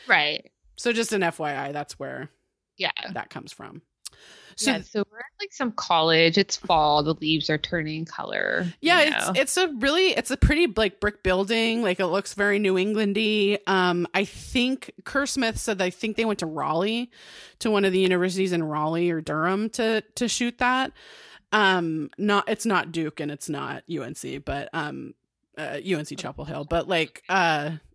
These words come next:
Speaker 2: it's one of those universities. Uh, definitely not Harvard.
Speaker 1: No.
Speaker 2: Which is
Speaker 1: And
Speaker 2: what it's supposed to be.
Speaker 1: they're, like, mention it's Harvard. They don't mention,
Speaker 2: They
Speaker 1: they
Speaker 2: don't say
Speaker 1: allude to
Speaker 2: Harvard.
Speaker 1: it. Yeah, yeah,
Speaker 2: <laughs>
Speaker 1: yeah.
Speaker 2: Yeah.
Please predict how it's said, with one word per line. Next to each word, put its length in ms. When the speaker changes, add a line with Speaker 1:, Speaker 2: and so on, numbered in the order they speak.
Speaker 2:
it's 160
one 160
of 160
those 380
universities. 840
Uh, 180
definitely 380
not 240
Harvard. 500
Speaker 1:
No. 200
Speaker 2:
Which 220
is 120
Speaker 1:
And 80
Speaker 2:
what 100
it's 120
supposed 360
to 80
be. 100
Speaker 1:
they're, 160
like, 200
mention 640
it's 180
Harvard. 400
They 160
don't 180
mention, 260
Speaker 2:
They 60
Speaker 1:
they 60
Speaker 2:
don't 120
say 180
Speaker 1:
allude 100
to 40
Speaker 2:
Harvard. 280
Speaker 1:
it. 320
Yeah, 160
yeah, 160
Speaker 2:
<laughs> 0
Speaker 1:
yeah. 380
Speaker 2:
Yeah. 60